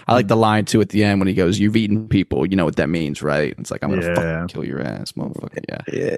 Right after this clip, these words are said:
Speaker 2: I
Speaker 3: you
Speaker 2: love
Speaker 3: done, boy.
Speaker 2: I agree. I think this episode, it reminded me how much I do love Yuji's design,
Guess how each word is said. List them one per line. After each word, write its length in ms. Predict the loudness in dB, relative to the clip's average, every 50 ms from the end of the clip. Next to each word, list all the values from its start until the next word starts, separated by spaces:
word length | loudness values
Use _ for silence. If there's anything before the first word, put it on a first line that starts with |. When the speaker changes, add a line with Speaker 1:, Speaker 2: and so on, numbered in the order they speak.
| -2 0
Speaker 2:
I 60 | 0
Speaker 3:
you 40 | 2
Speaker 2:
love 80 | 2 4
Speaker 3:
done, 440 | 4 4 4 4 4 4 4 4 4
boy. 320 | 4 4 4 4 2 0 -2 _ -6 -2
Speaker 2:
I 100 | 0 2
agree. 300 | 2 2 2 2 2 2
I 80 | 2
think 220 | 0 -2 -4 -4 -6 _ _ -4
this 180 | -2 0 2 2
episode, 460 | 0 0 0 0 2 2 4 4 4
it 60 | 2 2
reminded 480 | 0 0 0 0 0 0 0 -2 -2 -2
me 100 | -2 0
how 140 | 0 0 2
much 200 | 2 2 2 2
I 80 | 0 -2
do 240 | -2 0 -2 0 0
love 400 | 2 2 4 4 2 2 -2 -8 _ _ _ _ _ _ _ _ _ -6
Yuji's 600 | -2 0 0 0 0 -2 -4 -4 -4 -6 -10 -12 _ _ _ _ _ _
design, 640 | -4 -4 -2 0 0 0 2 2 0 0 0 -2 -4